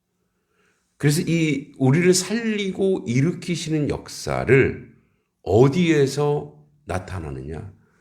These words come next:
하나님의 뜻을 순종하고 하나님의 은혜 가운데 살아가는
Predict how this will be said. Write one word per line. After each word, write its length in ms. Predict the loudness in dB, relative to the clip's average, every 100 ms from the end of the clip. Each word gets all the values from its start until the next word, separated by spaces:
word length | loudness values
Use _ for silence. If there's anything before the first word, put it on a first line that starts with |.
| _ _ _ _ _ _ _ _ _
하나님의 720 | -4 2 2 2 2 2 0
뜻을 540 | -6 -4 -4 -6 -10 -18 _ _
순종하고 1200 | -10 -4 -2 0 2 2 0 0 0 0 -6 -20 _ _ _ _
하나님의 1120 | -8 0 2 4 2 2 2 2 2 2 2 2
은혜 240 | 2 2
가운데 680 | 2 -2 -2 -2 -4 -6 -12 _ _
살아가는 960 | -16 -12 -6 -6 -4 0 2 0 -4